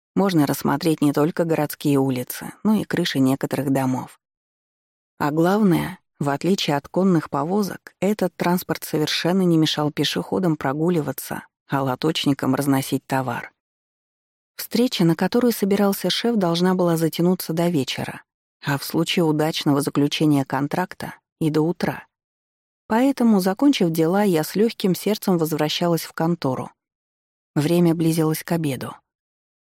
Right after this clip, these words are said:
Я с предвкушением мечтала о том, как получу зарплату и отправлюсь обедать в кафе «Тутильон».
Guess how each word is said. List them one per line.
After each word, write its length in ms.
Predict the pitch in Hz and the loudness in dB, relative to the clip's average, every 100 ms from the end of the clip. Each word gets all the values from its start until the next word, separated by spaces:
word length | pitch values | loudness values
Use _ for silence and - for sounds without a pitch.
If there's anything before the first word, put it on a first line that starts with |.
| _ | _
Я 160 | 214 214 | 0 0
с 100 | - | 0
предвкушением 720 | 180 156 - 165 226 214 175 | -4 -4 -2 0 2 4 6
мечтала 560 | 170 165 - 170 165 156 | 4 2 -2 0 2 0
о 40 | |
том, 280 | 147 - 208 | 0 0 0
как 180 | 151 - | 0 -4
получу 340 | 139 139 - | -2 -2 -2
зарплату 840 | 147 139 - - 175 196 - 160 151 | -2 -2 -4 -4 -4 -4 -8 -10 -6
и 120 | 170 | -2
отправлюсь 580 | 147 - 170 165 156 143 | -2 -2 -2 0 0 -2
обедать 460 | 147 165 196 180 - | -2 -2 -2 -2 -4
в 100 | - | -4
кафе 380 | 147 147 175 170 | -6 -4 -4 -4
«Тутильон». 760 | 156 - 135 143 151 170 190 | -4 -2 -4 -2 -2 -4 -8